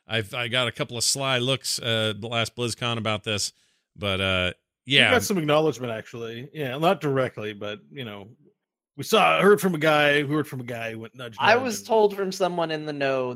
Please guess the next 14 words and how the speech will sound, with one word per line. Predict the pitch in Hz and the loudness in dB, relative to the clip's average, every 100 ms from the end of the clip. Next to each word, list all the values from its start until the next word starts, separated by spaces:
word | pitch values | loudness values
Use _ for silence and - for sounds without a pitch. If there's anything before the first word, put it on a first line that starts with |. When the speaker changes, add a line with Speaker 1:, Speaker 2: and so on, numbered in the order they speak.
| 127 | -6
Speaker 3:
that | 123 113 - | -4 -4 -4
Battle | 135 131 131 | -4 -4 -6
for | 131 | -10
the | 117 | -12
Speaker 2:
Okay. | 117 | -14
Speaker 3:
Bullion | 113 117 110 110 | -10 -6 -6 -8
directly | 113 107 98 - 104 92 | -14 -12 -12 -12 -14 -16
inspired | 90 - 62 71 131 92 | -18 -20 -20 -20 -20 -18
that | 78 - | -18 -18
brawl. | 67 92 - | -18 -14 -8
Speaker 1:
Yeah, | 90 67 - | -8 -8 -14
which | 98 - | -14 -8
is | 104 - | -8 -10
awesome. | 85 78 69 - | -12 -10 -12 -16